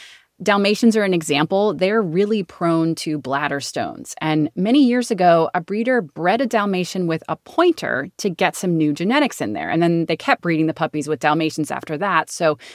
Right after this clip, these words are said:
they still looked like Dalmatians. Um,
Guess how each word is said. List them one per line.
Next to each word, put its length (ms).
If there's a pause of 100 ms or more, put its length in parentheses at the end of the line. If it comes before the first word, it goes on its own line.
(140)
they 100
still 340
looked 360
like 360
Dalmatians. 800 (440)
Um, 420